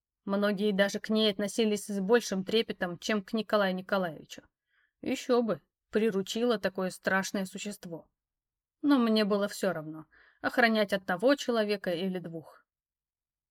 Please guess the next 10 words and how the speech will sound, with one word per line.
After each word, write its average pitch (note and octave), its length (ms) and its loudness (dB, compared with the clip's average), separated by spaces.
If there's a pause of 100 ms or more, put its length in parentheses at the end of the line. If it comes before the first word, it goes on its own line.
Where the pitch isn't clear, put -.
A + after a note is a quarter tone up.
(100)
«Пониженная C4 580 6
эмоциональность», B3+ 880 2 (600)
подтвердила G3+ 560 2
мой F#3+ 200 2
диагноз G3 480 -2
Алиса G3+ 380 -2
ещё F3+ 280 -2
лет G3 220 -2
семь F#3+ 260 -2
назад. E3+ 480 -8